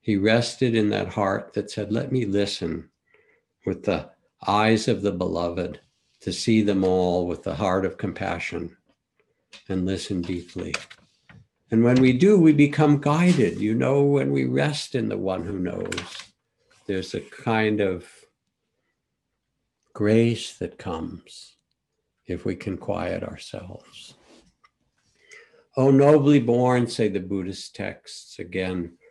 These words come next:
"remember who you really are." Remember,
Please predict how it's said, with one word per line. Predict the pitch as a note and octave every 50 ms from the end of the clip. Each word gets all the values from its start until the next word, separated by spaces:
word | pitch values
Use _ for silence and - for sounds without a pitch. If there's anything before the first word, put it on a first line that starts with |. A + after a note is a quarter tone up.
| - - - - -
"remember | - G#2 G2+ G#2 G#2+ A2 B2 C3+ C#3+ C#3+ D3 D3 C#3
who | - C#3 B2 A#2
you | A#2 A#2 A2+ G#2+
really | F#2+ F#2 G2 G2 G2 G2 G2 F#2 E2+
are." | D2+ D2+ D2+ D#2 D#2 D2+ D2+ D#2 D2 - _ _ _ _ _ _ _ _ _ _ _ _ _ _ _ _ _ _ _ _ _ _ _ _ _ _ _ _ _ _ _ _ _ _ _ _ _ _ _ _ _ _ _ _ _ _ _ _ _ _ _ _ _ _ _ _ _ -
Remember, | G2 F#2 F#2 F#2+ G2+ A2 A#2 B2 C2+ B1 B1+ B1+ - -